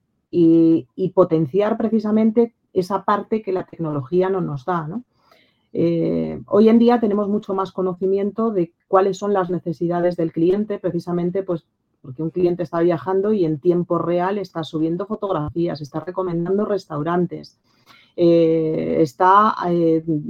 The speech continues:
haciendo, bueno, está, eh, opinando sobre determinados destinos, si esto me gusta, si esto no me gusta, y todo eso al final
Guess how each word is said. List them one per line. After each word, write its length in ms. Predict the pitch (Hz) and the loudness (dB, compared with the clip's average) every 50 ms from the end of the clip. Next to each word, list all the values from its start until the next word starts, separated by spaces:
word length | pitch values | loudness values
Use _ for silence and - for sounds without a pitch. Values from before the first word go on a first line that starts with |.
| 147 127 - | -8 -8 -8
haciendo, 440 | - 131 - 190 180 185 180 - | -8 -4 -2 -2 0 0 0 -2
bueno, 180 | 160 175 175 156 | -2 0 0 -2
está, 300 | 139 - 170 170 170 175 - | -2 -2 -2 -2 -2 -4 -4
eh, 200 | - 180 170 170 | -2 -2 0 2
opinando 640 | - 190 180 190 185 185 202 214 220 220 220 233 233 | 2 2 4 2 2 2 2 4 4 4 4 4 2
sobre 260 | - 214 190 185 180 | 0 0 0 2 2
determinados 640 | 175 165 - 175 165 165 165 175 180 196 208 202 196 | 0 0 -2 -2 -2 -2 0 0 0 0 -2 -2 -4
destinos, 600 | 208 185 - - - 196 196 190 170 147 147 - | -4 -4 -6 -6 -6 -4 -4 -2 -4 -4 -6 -6
si 100 | - 170 | -6 -6
esto 200 | 165 - - 208 | -6 -6 -4 -4
me 120 | 214 190 | -2 -2
gusta, 300 | 170 185 190 190 - 165 | -2 -2 -4 -4 -6 -10
si 80 | 160 170 | -10 -10
esto 140 | 160 - 196 | -8 -6 -4
no 60 | 190 | -2
me 80 | 185 170 | 0 0
gusta, 240 | 180 190 - 170 | -2 -2 -4 -4
y 60 | 156 156 | -4 0
todo 220 | 185 190 190 226 | 0 0 0 0
eso 140 | 226 - 233 | -2 -4 -4
al 80 | 220 | -4
final 380 | - 220 214 214 214 233 254 | -4 -4 -4 -2 -2 -2 -4